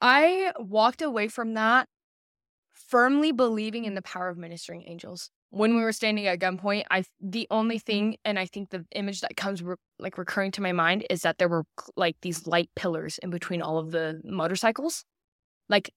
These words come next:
clear as day. And there's only been a handful of other times in which I've seen those same pillars, but I know without a doubt in my mind that those were the Lord's angels. Like, he was sending those people to me and to my companion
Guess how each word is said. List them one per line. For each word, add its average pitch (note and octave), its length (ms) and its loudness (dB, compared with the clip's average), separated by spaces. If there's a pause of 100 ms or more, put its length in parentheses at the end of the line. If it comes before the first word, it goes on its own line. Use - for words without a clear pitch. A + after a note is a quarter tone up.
clear A3 380 -2
as G3 140 -2
day. E3+ 180 0
And G3 100 0
there's A3 160 6
only A#3 180 2
been A3+ 120 2
a G3 60 0
handful G#3 360 -2
of F#3+ 80 0
other G3 180 2
times F3+ 300 -6
in F3+ 120 -8
which F3 160 -6
I've E3 120 -10
seen F3+ 220 -6
those E3+ 160 -4
same F3 220 -4
pillars, F#3 420 -6 (500)
but G#3 160 6
I G#3 120 6
know G3 200 2
without G3 380 -2
a F3+ 140 -4 (100)
doubt E3 480 0 (160)
in F3+ 100 -12
my E3+ 140 -8
mind E3+ 280 -12
that F3+ 180 -6
those F3+ 280 2
were F3+ 120 4
the F3 80 2
Lord's E3+ 480 -2
angels. E3+ 400 -6
Like, G3 80 -4
he A3 160 -2
was F#3+ 160 2
sending F#3 340 2
those E3+ 180 -2
people E3+ 440 -8
to C4+ 260 4
me F#3 460 2 (180)
and G3 160 -2
to - 160 -2
my G3 180 4
companion E3+ 760 -6